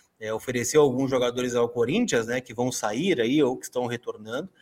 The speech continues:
E ouviu do Corinthians que o Corinthians não quer negociar e quer apenas o valor cheio, né? Que é cerca ali de três, quatro milhões de dólares. Então, por isso, o Inter tá dando uma recuada neste negócio,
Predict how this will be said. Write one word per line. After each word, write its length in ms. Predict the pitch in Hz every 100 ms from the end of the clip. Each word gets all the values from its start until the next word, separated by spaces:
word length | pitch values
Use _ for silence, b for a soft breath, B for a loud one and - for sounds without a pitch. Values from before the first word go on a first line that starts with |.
| - _ _ -
E 120 | 139
ouviu 200 | 139 139
do 120 | 147
Corinthians 480 | 147 147 143 156 165
que 80 | 165
o 40 |
Corinthians 520 | 165 156 156 165 175 156
não 180 | 220
quer 300 | 233 202 202
negociar 560 | 185 170 165 - 160 180
e 40 |
quer 160 | 175 175
apenas 400 | 170 175 190 175
o 60 | 170
valor 300 | 165 175 185
cheio, 480 | - 175 135 110 101
né? 220 | 107 143 _ _ _ _ _ _
Que 140 | 117
é 100 | 117
cerca 400 | 117 123 123 123
ali 200 | 110 123
de 260 | 120 113 101
três, 600 | - 123 135 143 127 -
quatro 340 | 131 127 131
milhões 300 | 127 120 120
de 80 | 143
dólares. 520 | 139 107 - - - 120
Então, 180 | 113 113
por 180 | 135
isso, 220 | 120 120 127
o 40 |
Inter 260 | 123 135 131
tá 120 | 139
dando 260 | 123 123
uma 140 | 131 123
recuada 560 | 143 156 131 127 127
neste 280 | 113 117 -
negócio, 500 | 170 147 156 180 -